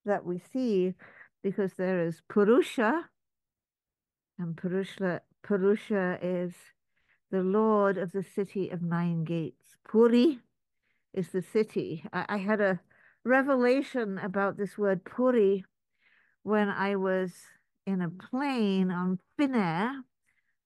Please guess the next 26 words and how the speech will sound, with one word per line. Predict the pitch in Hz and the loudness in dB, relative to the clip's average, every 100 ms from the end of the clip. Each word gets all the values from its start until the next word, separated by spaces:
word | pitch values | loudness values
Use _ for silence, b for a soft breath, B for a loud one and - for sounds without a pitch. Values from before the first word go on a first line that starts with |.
| _ | _
flying | 240 226 233 202 196 | 0 2 2 0 -2
from | 208 180 | -4 -6
Stockholm | 180 - 269 254 - 226 190 175 185 214 233 - _ _ _ _ _ _ _ _ - - | -8 -6 -4 -4 -4 0 0 0 -2 -4 -8 -14 _ _ _ _ _ _ _ _ -20 -6
to, | 233 220 202 185 185 190 175 B B _ _ _ _ _ _ _ _ _ _ - | 0 2 4 4 2 0 -4 B B _ _ _ _ _ _ _ _ _ _ -14
well, | 156 175 - _ _ _ _ - | -10 -10 -12 _ _ _ _ -10
London, | 175 202 214 185 101 | -2 0 0 -2 -4
I | - | -8
think. | - 156 165 180 - | -10 -12 -10 -12 -6
And, | 190 202 196 196 185 - _ _ _ _ _ _ _ | -2 -2 -2 -4 -8 -14 _ _ _ _ _ _ _
uh, | 202 208 196 196 190 - | 0 2 2 2 2 0
we | 196 226 | 0 2
were | 220 | 0
flying | - 262 277 269 | 0 -2 -2 0
over | 247 214 | -2 -2
Hamburg, | 202 - 269 254 247 202 147 160 190 - _ _ b b b | -6 -4 -4 -2 0 2 2 -2 -6 -8 _ _ b b b
and | 214 | -2
I | 220 | 2
was | 220 208 | 2 0
watching, | 220 254 247 240 208 | -2 -2 -4 -8 -4
like, | 196 190 | -4 -4
the | 196 | -6
flight | - 202 226 - | -6 -4 -4 -4
map, | 220 240 - | -6 -4 -6
really | 175 196 196 | -4 -4 -4
enjoying | 175 180 170 185 196 | -4 -4 -4 -4 -4
it, | 196 | -6